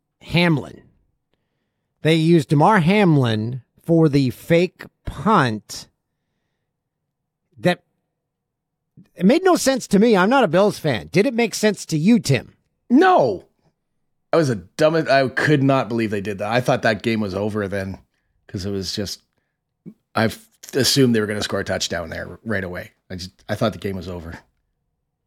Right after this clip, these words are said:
Speaker 2: So they were very, very lucky that that fumble happened through the end zone.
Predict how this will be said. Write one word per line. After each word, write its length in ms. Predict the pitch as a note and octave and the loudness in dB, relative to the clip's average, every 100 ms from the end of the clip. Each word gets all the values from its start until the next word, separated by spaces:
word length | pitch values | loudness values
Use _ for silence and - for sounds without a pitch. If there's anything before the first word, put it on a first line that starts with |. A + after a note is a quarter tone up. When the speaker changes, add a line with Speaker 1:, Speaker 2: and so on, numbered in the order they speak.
| - | -12
Speaker 2:
So 340 | G#2+ F2+ F#2 - | -8 -8 -10 -4
they 140 | B2 | 0
were 140 | A#2+ A2+ | 0 0
very, 380 | G2+ C3 B2+ | 0 0 2
very 320 | A2+ C3 B2+ A#2+ | 0 0 0 0
lucky 540 | A2+ - A2+ G2 G2 _ _ _ _ _ _ _ _ _ _ | -2 -2 -4 -6 -12 _ _ _ _ _ _ _ _ _ _
that 200 | G#2+ - | -8 -4
that 260 | G2 F#2 _ _ _ _ | -6 -6 _ _ _ _
fumble 280 | A#2 G#2 F2+ | -2 -2 -6
happened 440 | F#2 F2 F#2 F#2 | -6 -8 -14 -16
through 180 | - G#2+ | -12 -10
the 100 | F#2+ | -8
end 160 | F#2 F2 | -10 -12
zone. 240 | G2 | -14